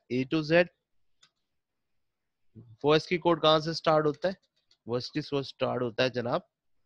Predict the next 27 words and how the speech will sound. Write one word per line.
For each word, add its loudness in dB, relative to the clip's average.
नाइंटी -2
सेवन -2
to -2
वन 0
ट्वेंटी -6
वन। -12
तो 4
जनाब 4
सपोज 4
करें 2
अगर 4
मैंने 6
इसके 0
अंदर, 2
सपोज -2
अगर 4
मैंने 2
आसिम 0
दिया, -2
आसिम 2
सिक्सटी -2
फ़ाइव 4
से -6
स्टार्ट 2
हो -2
रहा -4
है, -10